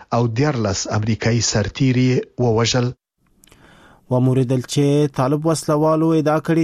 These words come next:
Speaker 2: چې بیګا یې د کابل په اتمه حوزه کارتناو سیمه کې د داعش پر پټنځای عملیات کړي. که څه هم د دغو عملیاتو وروستي جزئیات لا نه دي خپاره شوي، خو د طالبانو ویان ذبیح الله مجاهد ادعا کړې چې په عملیاتو کې یو شمېر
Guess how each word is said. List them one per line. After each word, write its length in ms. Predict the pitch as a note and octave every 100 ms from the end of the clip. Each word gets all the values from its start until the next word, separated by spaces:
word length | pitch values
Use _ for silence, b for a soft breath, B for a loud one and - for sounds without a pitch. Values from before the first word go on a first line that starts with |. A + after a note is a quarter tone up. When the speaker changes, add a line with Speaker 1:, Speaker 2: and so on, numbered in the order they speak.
| -
Speaker 2:
چې 80 | E3 D3+
بیګا 240 | D#3 D3+ D#3+
یې 40 | D#3 D3
د 100 | C#3
کابل 320 | B2+ C#3 D3+ D3+
په 140 | C3
اتمه 360 | C3+ F3+ F#3 D#3
حوزه 400 | D#3 D3 D3+ C#3+
کارتناو 500 | D3 C3 C#3 F#3+ F#3 -
سیمه 160 | F#3 F3
کې 260 | F#3+ F#3 b b b b b C#3+
د 140 | D3+ C#3+
داعش 240 | C#3 F3 -
پر 100 | E3 D#3
پټنځای 560 | C#3 B2+ B2+ C3 C3+ C#3+ B2
عملیات 440 | A#2 A2+ A#2+ A#2 -
کړي. 160 | A#2+ -
که 60 | B2
څه 80 | C3+
هم 120 | C#3 C#3
د 40 | B2+
دغو 140 | C3+ C3+
عملیاتو 500 | C3+ C#3+ D3+ D3+ D#3
وروستي 420 | D3+ C#3+ - D#3+ D3
جزئیات 360 | C3+ D3+ C#3+ D3
لا 40 | C3
نه 40 | E3
دي 80 | F3 E3+ -
خپاره 280 | D3+ D3+ D3+
شوي، 200 | D#3+ E3+ E3
خو 140 | - D3
د 60 | C#3
طالبانو 420 | B2+ B2 C3+ C#3 B2+
ویان 260 | B2+ C3 B2+
ذبیح 180 | B2 B2
الله 140 | B2 A#2+
مجاهد 320 | A#2+ C3+ B2
ادعا 140 | B2+ E3
کړې 160 | F3+ F3 -
چې 80 | F3+ B B B B B
په 100 | D3+ D#3+
عملیاتو 340 | E3 E3 E3
کې 160 | E3+ E3
یو 80 | D3+
شمېر 200 | E3+